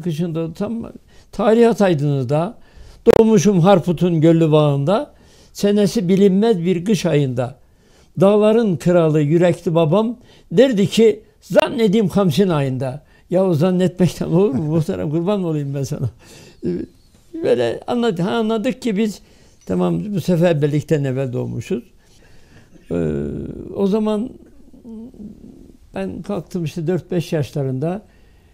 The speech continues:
Anamın sesi rahmetli, anamın çok güzel sesi vardı. O hikayeler söylerdi. Efendim, Algavah kızını söylerdi. Şöyle olur, bu olur. Bu dört beş yaşında anamın yanında. Ondan sonra biraz daha dört, ım,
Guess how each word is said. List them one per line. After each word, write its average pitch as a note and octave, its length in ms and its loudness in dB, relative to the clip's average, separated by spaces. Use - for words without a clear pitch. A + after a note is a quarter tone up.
Anamın F#3 580 -2
sesi E3 320 -6
rahmetli, D3+ 440 -2
anamın D3+ 380 -4
çok - 280 -10
güzel C3+ 200 -2
sesi C3+ 360 -6
vardı. A#2 260 -6
O D3 320 -6
hikayeler D#3+ 560 0
söylerdi. B2 640 -4
Efendim, C3+ 540 -2
Algavah C#3+ 520 0
kızını B2 360 -4
söylerdi. A2 500 -8
Şöyle - 200 -12
olur, B2+ 300 -10
bu C3 40 -10
olur. C3+ 140 -10
Bu F#3+ 160 -2
dört G#3 220 4
beş F#3 180 0
yaşında F#3 400 -4
anamın E3+ 280 0
yanında. C3 560 -2
Ondan G3+ 260 0
sonra F#3 240 -2
biraz F#3+ 240 2
daha F3+ 220 0
dört, E3 160 0
ım, C3+ 600 -10